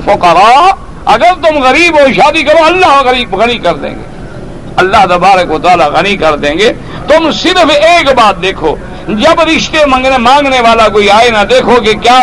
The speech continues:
وہ آدمی دیندار ہے، نمازی ہے، دین والا ہے، ایمان والا ہے، عقیدہ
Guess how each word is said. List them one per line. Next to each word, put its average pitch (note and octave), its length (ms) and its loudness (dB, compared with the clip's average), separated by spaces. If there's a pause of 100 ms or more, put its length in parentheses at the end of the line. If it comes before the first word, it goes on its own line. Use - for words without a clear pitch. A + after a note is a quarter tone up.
وہ A#3 100 2
آدمی A3+ 340 0
دیندار B3+ 560 0
ہے، A#3+ 200 2 (540)
نمازی A3+ 540 0
ہے، A#3 180 0
دین A#3+ 300 -4
والا A3+ 340 2
ہے، A3+ 120 4
ایمان A3+ 380 0
والا A3 340 2
ہے، G3+ 120 4
عقیدہ G#3+ 360 0